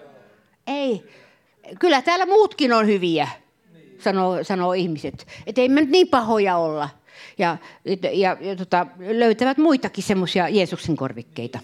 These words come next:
Mm. Niin, tot-, mutta, mutta tosiasia on se, että me ollaan taitekohdassa, ainakin mä uskon, että aika lähellä sitä, tai sitten siinä keskellä jo. Eh, mistä mä tiedän sen? Mä en ole aikaisemmin edes voinut näitä puhua, mitä mä nyt puhun.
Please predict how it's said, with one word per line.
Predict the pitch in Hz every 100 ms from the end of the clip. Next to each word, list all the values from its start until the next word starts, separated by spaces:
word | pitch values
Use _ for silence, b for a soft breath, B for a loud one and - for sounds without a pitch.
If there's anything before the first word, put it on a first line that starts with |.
| -
Mm. | 196 143 143 B B B B
Niin, | 180 156
tot-, | 151 _ -
mutta, | 202 190 165 B B
mutta | 208 -
tosiasia | 339 392 - 214 165 - 156
on | 151
se, | - 147
että | 147
me | 233
ollaan | 226 214 -
taitekohdassa, | 302 311 285 226 - - 247 240 202 196 214
ainakin | 208 226 226 214
mä | 214 202 B B
uskon, | 214 233
että | 233 269
aika | 262 240 233
lähellä | 254 247 226 202
sitä, | 190 226 226 208
tai | 196 185
sitten | 202 190 269
siinä | - 185 170
keskellä | 202 190 - 165 147 143
jo. | 147 143 B B B B
Eh, | 170 156 - - 151 _ _ _ _ b b - -
mistä | 214 233 262 247
mä | 190
tiedän | 185 180 139 131
sen? | 170 196 _ _ _ _ _ _ -
Mä | 190
en |
ole | 185
aikaisemmin | 220 220 202 - 170 165
edes | 180
voinut | 214 208 190
näitä | 196 208 214
puhua, | 240 226 190
mitä | 160 147 147
mä | 151
nyt | 151 -
puhun. | 147 123